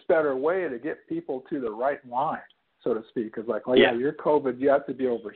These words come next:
Speaker 1: here with all the people in gowns. Uh, you're, uh, definitely just regular influenza or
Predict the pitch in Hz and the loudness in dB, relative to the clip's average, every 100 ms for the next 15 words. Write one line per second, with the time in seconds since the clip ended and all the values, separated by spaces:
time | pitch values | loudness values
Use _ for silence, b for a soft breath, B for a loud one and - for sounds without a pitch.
0 | - 214 196 170 156 156 _ _ _ 123 | -4 2 4 4 2 -2 _ _ _ -4
1 | 139 139 127 - 147 135 117 113 135 135 | 2 2 2 -4 -6 -6 -8 -6 -6 -6
2 | 127 123 123 _ _ _ 117 117 135 151 | -6 -8 -12 _ _ _ -10 -4 2 6
3 | 139 123 - 131 123 110 143 143 139 143 | 6 4 -2 -8 -8 2 4 4 -2 -8
4 | 135 127 120 131 - 123 120 127 120 - | -8 -8 -6 -8 -6 -4 -2 -2 -2 -6
5 | 117 135 147 143 127 | -6 -4 -2 2 2